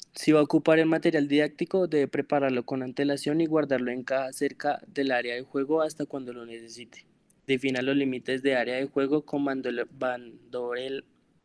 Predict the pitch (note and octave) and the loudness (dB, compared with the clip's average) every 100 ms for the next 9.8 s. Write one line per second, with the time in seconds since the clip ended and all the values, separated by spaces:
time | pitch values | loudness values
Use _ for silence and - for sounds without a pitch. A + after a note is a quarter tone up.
0 | _ _ - D3 C#3+ C#3 C3+ C#3+ E3+ G#3 | _ _ -4 2 2 2 2 4 4 2
1 | - _ - C#3 C#3 C3+ B2 A#2+ C3 C3 | -2 _ -4 0 0 0 -2 -2 -4 -4
2 | A#2 - - - _ - - - - _ | -4 -6 -18 -20 _ -20 -20 -20 -20 _
3 | D3 C#3 D3+ C#3+ C#3 D3 D3 D3+ D#3 C#3+ | 0 2 2 0 0 -2 2 4 6 4
4 | C3 C3 B2+ C3+ C3+ C3+ C#3 C3+ C3+ - | 2 -2 -2 -2 0 2 2 0 -2 0
5 | C3+ A2+ - _ - C3+ C3+ C3+ C3+ C3+ | 0 -2 -10 _ -8 -2 0 0 -2 -4
6 | C3 B2+ B2 G#2+ - - _ _ - - | -6 -4 -4 -4 -12 -16 _ _ -18 -8
7 | C3+ C#3+ C3+ C3+ - C3+ C#3+ C#3+ C3+ C3 | -2 2 2 2 0 2 4 2 -2 -4
8 | B2+ - C3+ C3 B2 C3 C3+ C#3 C#3 C#3+ | -6 -4 -4 -4 -4 -2 -2 -2 -2 -2
9 | C#3 B2+ A#2+ A#2+ B2 - A#2 A2 | -2 -4 -4 -6 -6 -6 -6 -6